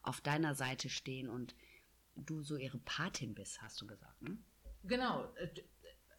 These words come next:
Speaker 2: Ich würde nicht sagen für mich, sondern, äh, m-, mich hat verblüfft,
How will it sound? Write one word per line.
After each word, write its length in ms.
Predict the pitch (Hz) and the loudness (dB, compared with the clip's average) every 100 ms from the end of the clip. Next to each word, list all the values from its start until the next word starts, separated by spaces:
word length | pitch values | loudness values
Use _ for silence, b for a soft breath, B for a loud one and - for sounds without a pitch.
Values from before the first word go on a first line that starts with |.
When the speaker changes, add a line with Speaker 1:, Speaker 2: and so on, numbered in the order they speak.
| - - - - | -20 -20 -20 -8
Speaker 2:
Ich 180 | - 185 | -2 0
würde 180 | 190 190 | 0 4
nicht 180 | 185 - | 6 6
sagen 300 | 175 156 - | 6 4 0
für 520 | - - - 175 156 | -4 -2 4 6 6
mich, 580 | 151 180 277 - - - - - - | 6 6 4 0 -6 -10 -20 -20 -4
sondern, 840 | 185 160 185 196 214 220 214 202 | 0 2 2 4 4 4 2 0
äh, 1400 | 180 170 170 165 - - - - - - - - - 180 | 2 2 0 -4 -8 -16 -20 -20 -20 -4 -4 -4 -6 -2
m-, 220 | 165 - | -2 -2
mich 360 | 180 185 226 339 | 12 12 12 12
hat 180 | 285 - | 6 2
verblüfft, 580 | - 208 180 208 208 | 0 0 2 -2 -4